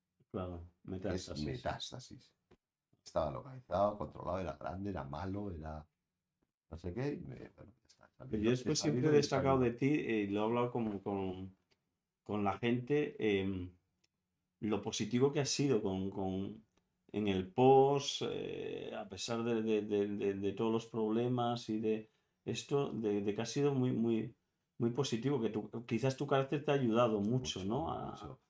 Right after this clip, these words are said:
Speaker 1: o sea,
Speaker 2: Hombre,
Speaker 1: lo pasaste muy mal, porque
Speaker 2: lo
Speaker 1: yo
Speaker 2: he pasado,
Speaker 1: recuerdo hablar
Speaker 2: buah.
Speaker 1: contigo, pues cuando venías a lo mejor de alguna sesión de, de
Speaker 2: De
Speaker 1: quimio y
Speaker 2: quimio.
Speaker 1: tal, y que decías, "Mm, esto es irresistible,
Speaker 2: Sí, sí,
Speaker 1: y
Speaker 2: ya
Speaker 1: esto
Speaker 2: no,
Speaker 1: es
Speaker 2: ya no
Speaker 1: inaguantable",
Speaker 2: puedo más. Pero
Speaker 1: pero
Speaker 2: normalmente, siempre de, a-, de cara al exterior,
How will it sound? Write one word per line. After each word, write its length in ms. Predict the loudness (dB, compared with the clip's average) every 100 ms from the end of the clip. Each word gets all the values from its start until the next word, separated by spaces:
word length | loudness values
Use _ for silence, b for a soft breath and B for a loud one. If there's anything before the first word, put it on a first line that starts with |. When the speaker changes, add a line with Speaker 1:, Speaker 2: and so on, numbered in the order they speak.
| _
Speaker 1:
o 80 | 0
sea, 100 | 2
Speaker 2:
Hombre, 20 |
Speaker 1:
lo 100 | 6
pasaste 400 | 6 4 2 4
muy 180 | 6 6
mal, 220 | 6 6
porque 180 | 4 4
Speaker 2:
lo 0 |
Speaker 1:
yo 100 | 4
Speaker 2:
he 20 |
pasado, 380 | 2 2 4 6
Speaker 1:
recuerdo 100 | 6
hablar 260 | 8 6
Speaker 2:
buah. 0 |
Speaker 1:
contigo, 600 | 6 4 4 6 4 2 -4 _ _ _ _
pues 180 | -8 -2
cuando 320 | 0 2 2
venías 300 | 2 2 2
a 60 | 0
lo 60 |
mejor 160 | 2 2
de 60 | 2
alguna 260 | 2 0 0
sesión 540 | -4 0 2 2 4
de, 320 | 4 4 2
de 180 | 2 0
Speaker 2:
De 0 |
Speaker 1:
quimio 500 | 2 4 6 6 6
y 80 | 4
Speaker 2:
quimio. 20 |
Speaker 1:
tal, 360 | 4 6 6 6
y 180 | 2 0
que 200 | 0 0
decías, 420 | -2 -2 -4 -4
"Mm, 220 | -6 -6
esto 280 | -6 -8 -6
es 140 | -4 -2
irresistible, 920 | -2 -4 -4 -12 -2 0 2 0 -4
Speaker 2:
Sí, 160 | -10 -10
sí, 140 | -8 -2
Speaker 1:
y 80 | 0
Speaker 2:
ya 0 |
Speaker 1:
esto 160 | 2
Speaker 2:
no, 0 |
Speaker 1:
es 100 | 2
Speaker 2:
ya 40 | 2
no 140 | 4
Speaker 1:
inaguantable", 640 | 4 4 4 6 6 4 2
Speaker 2:
puedo 280 | 0 -2 -2
más. 400 | -6 -8 -12 -6
Pero 240 | 2 4 6
Speaker 1:
pero 160 | 6 6
Speaker 2:
normalmente, 600 | 6 6 4 4 2 0 -4
siempre 300 | -4 0 2
de, 80 | 4
a-, 300 | 4 2 -2
de 100 | -4
cara 180 | 0 2
al 100 | 2
exterior, 520 | 0 -4 -2 -2 -2